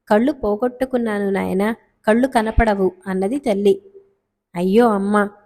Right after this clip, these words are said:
నీకు కళ్ళుంటే నీ కోడలిని, ఈ మణిని, నేను తెచ్చిన వెండి బంగారాలు చూసి ఎంత సంతోషించేదానివో కదా" అన్నాడు యువకుడు. అతను ఆ మాట అంటుండగానే అతని తల్లికి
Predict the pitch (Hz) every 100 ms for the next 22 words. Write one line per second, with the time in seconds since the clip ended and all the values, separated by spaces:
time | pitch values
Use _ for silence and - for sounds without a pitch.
0 | - 214 220 226 202 196 240 262 254 247
1 | 240 220 220 190 190 202 208 226 247 -
2 | 214 196 185 196 220 240 - 202 220 214
3 | 190 190 262 254 190 196 233 214 202 202
4 | 202 202 202 190 190 190 311 - _ -
5 | 202 233 302 370 208 196 233 240 240 226
6 | 240 214 202 202 202 - 202 214 370 _
7 | - 190 185 185 262 359 226 190 180 185
8 | - _ _ _ _ _ - 202 254 240
9 | 226 214 247 311 226 214 262 262 240 214
10 | 208 226 - 208 214 214 208 190 214 240